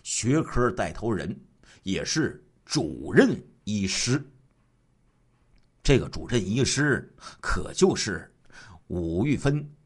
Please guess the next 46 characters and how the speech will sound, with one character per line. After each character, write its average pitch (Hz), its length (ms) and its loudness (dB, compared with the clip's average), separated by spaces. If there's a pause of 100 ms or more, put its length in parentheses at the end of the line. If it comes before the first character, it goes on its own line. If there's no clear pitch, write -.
(160)
他 76 220 -4
这 76 180 -4
个 71 260 -10 (100)
吴 120 120 2
小 - 180 2
芬 180 220 0
呐， - 180 -6 (280)
他 90 200 -4
这 80 200 -10
个 82 100 -12 (120)
盯 220 260 6
着 135 80 2
的 104 40 0
目 131 200 -2
标 95 180 -2
啊。 92 300 -6 (760)
终 330 280 8
于 240 100 2
等 - 200 -2
到 139 100 2
了 151 80 0
一 147 120 0
天 143 180 -2
下 120 240 -2
午， - 140 -14 (760)
他 113 120 0
见 139 200 4
到 95 100 0
了 90 60 2
一 98 80 2
位 117 120 2
农 113 180 -4
村 135 160 -4
妇 127 180 -6
女。 - 120 -14 (1040)
开 277 220 6
始 - 240 -2
啊， 76 220 -8 (280)
有 87 180 0
人 95 220 0 (260)
陪 120 220 0
着 143 80 -4
来 95 100 -4
看 120 180 -6
妇 - 160 -6
科， - 240 -4